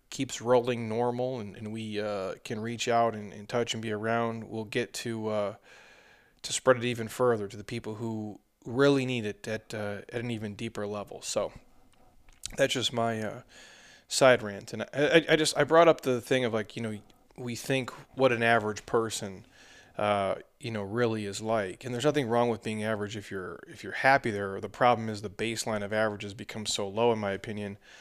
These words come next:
I don't think that's a great place to be. It's, uh, it's just crazy, man, how, how people just, you know, they just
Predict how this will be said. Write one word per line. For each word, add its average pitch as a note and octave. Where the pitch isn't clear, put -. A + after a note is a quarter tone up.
I G#2
don't A2
think G#2+
that's G#2+
a G#2
great G#2
place G#2
to -
be. G#2
It's, -
uh, F#2
it's -
just C#3+
crazy, G#2
man, G2+
how, A2
how A2
people A2
just, G#2+
you A#2
know, G#2
they -
just A2+